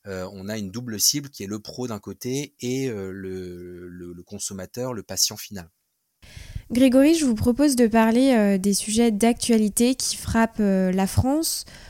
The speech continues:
Speaker 2: le monde entier. On a pu le voir, on a eu un, un mois, euh, de mai, euh, record en termes de température.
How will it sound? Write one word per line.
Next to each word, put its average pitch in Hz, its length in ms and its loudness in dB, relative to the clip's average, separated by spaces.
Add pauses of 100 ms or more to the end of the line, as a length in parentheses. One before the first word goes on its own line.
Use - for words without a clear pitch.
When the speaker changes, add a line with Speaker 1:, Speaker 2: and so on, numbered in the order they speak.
(140)
Speaker 2:
le 226 160 6
monde 214 220 4
entier. 196 340 2
On 214 240 2
a 180 80 2
pu - 140 -8
le 196 80 -4
voir, 220 180 4
on 202 120 0
a 180 100 2
eu 196 100 0
un, 175 240 0 (460)
un 208 160 4
mois, 220 380 4
euh, 190 200 4
de 202 180 0
mai, 208 300 4
euh, 170 180 2
record 233 760 6
en 185 180 2
termes 202 280 0
de 196 100 2
température. 202 1000 2